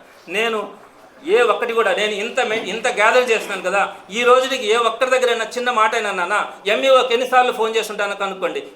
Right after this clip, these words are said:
"సార్ టీచర్స్ లేరు సార్, ఇబ్బంది పడతా ఉన్నారని." హెచ్ఎంకి ఎన్నిసార్లు కాల్ చేసి ఉంటానో కనుక్కోండి, కమిషనర్ అంటే మన మాట వినడు, ఆయన కంప్లీట్గా ఆయన చేయాల్సింది ఆయన చేస్తూ ఉంటారు. ఆయనకి నేను ఎప్పుడు కూడా చేయలే, కలెక్టర్ గారి దగ్గరికి కూడా పోయి చెప్తాను.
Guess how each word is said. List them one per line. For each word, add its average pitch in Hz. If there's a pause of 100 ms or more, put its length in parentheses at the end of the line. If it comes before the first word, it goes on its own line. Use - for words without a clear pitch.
"సార్ 233
టీచర్స్ 208
లేరు 170
సార్, 165
ఇబ్బంది 156
పడతా 135
ఉన్నారని." 135 (200)
హెచ్ఎంకి 269
ఎన్నిసార్లు 233
కాల్ 175
చేసి 160
ఉంటానో 151
కనుక్కోండి, 147 (260)
కమిషనర్ 214
అంటే 202
మన 185
మాట 185
వినడు, 160 (240)
ఆయన 185
కంప్లీట్గా 196
ఆయన 180
చేయాల్సింది 190
ఆయన 156
చేస్తూ 156
ఉంటారు. 135 (240)
ఆయనకి 196
నేను 180
ఎప్పుడు 202
కూడా 185
చేయలే, 147 (220)
కలెక్టర్ 226
గారి 190
దగ్గరికి 175
కూడా 165
పోయి 160
చెప్తాను. 139